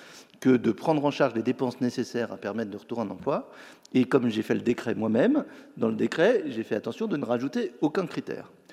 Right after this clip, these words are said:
Et cent cinquante millions d'euros pour cette aide, dix millions ou quinze millions par département, ou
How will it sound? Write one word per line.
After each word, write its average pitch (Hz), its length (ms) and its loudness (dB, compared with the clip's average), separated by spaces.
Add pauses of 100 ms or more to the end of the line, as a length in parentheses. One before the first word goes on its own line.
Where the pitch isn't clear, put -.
(460)
Et 202 440 8
cent - 220 2
cinquante 180 400 0
millions 156 220 4
d'euros 135 260 4
pour 147 160 -8
cette - 220 -2
aide, 139 320 -2
dix 123 220 -8
millions 131 420 2
ou 110 140 -2
quinze 117 300 -4
millions 113 280 -4
par 123 180 -6
département, 107 760 -10
ou 110 340 -12